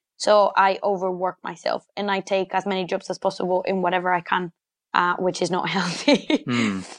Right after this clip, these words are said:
Speaker 1: Uh, and I'm still learning how to cope with that.
Speaker 2: Right, yeah.
Speaker 1: Um, but I'm not sure if I am, yeah, the right person to <laughs> ask. I am terrible.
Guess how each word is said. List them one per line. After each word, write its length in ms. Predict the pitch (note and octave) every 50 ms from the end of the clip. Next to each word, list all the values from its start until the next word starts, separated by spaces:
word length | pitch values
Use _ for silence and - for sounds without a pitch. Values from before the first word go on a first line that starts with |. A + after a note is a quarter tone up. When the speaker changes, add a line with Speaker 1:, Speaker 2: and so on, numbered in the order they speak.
| _ _ _
Speaker 1:
Uh, 440 | - G3 G3+ G3 F#3+ F#3+ F#3+ F#3 F3+ -
and 160 | - G#3 G#3+
I'm 140 | G#3 G#3 G#3+
still 340 | G#3 _ A#3 A3+ A3+ A3 A3+
learning 400 | A3 A3 A3 G#3+ G#3 G3+ G3+ G3
how 260 | - A3+ G#3+ G3+ G3+ - _ _
to 300 | - G3+ F#3+ F#3 F3+ F3+ - _ _ _ _ _ _ _ _ _ _
cope 280 | - A3 G#3+ G3+ G3+ -
with 140 | G#3 G3 F#3+ -
that. 180 | - - - - _ _ _ _ _ _ -
Speaker 2:
Right, 280 | A#2+ A2+ G#2 G2+ A2+ -
yeah. 300 | B2+ A2+ A2 G#2+ G2+ G2 - _ -
Speaker 1:
Um, 600 | G3 F#3+ F#3+ F#3 F3+ F3+ F3 F3 E3+ E3+ F3 - _ _ _ -
but 280 | F#3+ G3 F#3 F#3 F#3 -
I'm 220 | G3 G3+ G#3 G3+
not 160 | G3+ F#3+ F#3+
sure 140 | - - G3
if 160 | F#3+ F3+ - _ _ _
I 200 | - F#3 F3+ F3+
am, 480 | F3+ F#3 F3+ F3 F3+ F3+ F3 F3 F3 F3 - _ _ _ _ _ _
yeah, 220 | - F#3 F3+ E3+ F3 F#3+ -
the 80 | - F3
right 220 | F#3 G3 - -
person 340 | - - F3+ F3 - G3 G3+
to 140 | - - - D5 - - E5+
<laughs> 140 | D#5 D5+ -
ask. 380 | - - - E4 - - - - -
I 340 | - - - - - F#5 D4+ -
am 140 | A3+ A3+ G#3
terrible. 720 | - F3+ F3 G#3 G3+ G#3 G#3+ A3 G3+ A3 A#3 A#3 - -